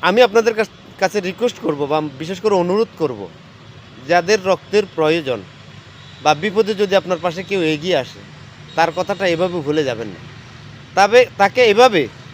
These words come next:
হেলা করবেন না, তাকে একটু সম্মান জানাবেন, যাতে করে সে আপনার বিপদে আজকে আসছে, তা, তার রক্তটা হয়তো আপনার আজকে কোনো কাজে আসে নাই, নেক্সট টাইম আপনার মতো অন্য একজনের হয়তো কাজে আসতে পারে। তো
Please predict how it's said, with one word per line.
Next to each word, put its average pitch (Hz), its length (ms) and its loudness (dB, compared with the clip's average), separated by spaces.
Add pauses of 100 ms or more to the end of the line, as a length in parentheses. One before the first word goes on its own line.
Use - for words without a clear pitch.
(680)
হেলা 226 180 6
করবেন 180 320 0
না, 104 140 -10 (600)
তাকে 185 200 0
একটু 226 180 -2
সম্মান 202 320 -2
জানাবেন, 208 360 0
যাতে 180 260 2
করে 214 220 0
সে 196 240 -4 (100)
আপনার 202 400 0
বিপদে 202 320 -2
আজকে 196 320 0 (120)
আসছে, 208 480 0 (100)
তা, 202 300 2 (500)
তার 190 160 4
রক্তটা 220 340 2
হয়তো 220 160 2
আপনার 202 240 2
আজকে 185 200 0
কোনো 196 160 -4
কাজে 165 240 0
আসে 135 180 -6
নাই, 110 120 -12 (1300)
নেক্সট 208 320 2
টাইম 139 180 0 (460)
আপনার 208 280 0
মতো 202 260 0
অন্য 202 160 0
একজনের 208 340 0
হয়তো 196 200 0
কাজে 165 260 0
আসতে 135 180 -6
পারে। 107 180 -10 (1160)
তো 185 80 -4